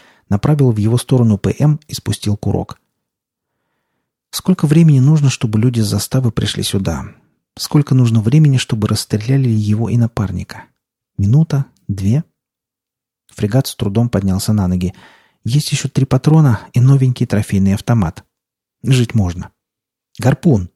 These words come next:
Долговец подбежал к напарнику. Раненый свободовец лежал, распластавшись у самой дороги, всего лишь в метре от убитого им человека.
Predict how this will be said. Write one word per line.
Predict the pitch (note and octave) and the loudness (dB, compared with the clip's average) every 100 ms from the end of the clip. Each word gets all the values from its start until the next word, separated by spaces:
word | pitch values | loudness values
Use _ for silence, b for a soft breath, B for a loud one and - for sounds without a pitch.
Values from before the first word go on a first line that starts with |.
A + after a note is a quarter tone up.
| _ _ _ - | _ _ _ -4
Долговец | A#2 B2+ G2 F#2+ | 0 0 -2 -4
подбежал | - F#2+ G2 G2 | -8 -4 -2 -2
к | F#2 | -4
напарнику. | G2 - F#2 F2 - F#2+ - _ _ b b b b b | -6 -4 -6 -6 -10 -14 -16 _ _ b b b b b
Раненый | - A#2 A#2+ A#2 | 0 2 4 2
свободовец | - A2 B2 B2 A2+ - | 0 0 2 0 0 -2
лежал, | G#2 G#2+ B2 C#3 | -2 0 0 0
распластавшись | - - G#2 G2+ A#2+ A#2+ B2+ C#3 | -2 -4 -6 -4 -4 -4 -6 -6
у | B2 | -6
самой | - G#2+ G#2+ | -2 0 0
дороги, | A2 A2 F#2+ E2+ E2+ - | 0 0 0 -4 -8 -10
всего | - G#2 C#3 | -8 -2 2
лишь | D#3 C#3+ | 2 0
в | G2+ G#2 | -2 2
метре | C#3 - B2 | 2 2 -4
от | - | -4
убитого | A2 G#2 B2+ A2 | -4 -2 -2 -2
им | G2 | -2
человека. | G#2+ A#2 A#2 G2+ F2+ F#2+ | -2 0 0 0 -6 -12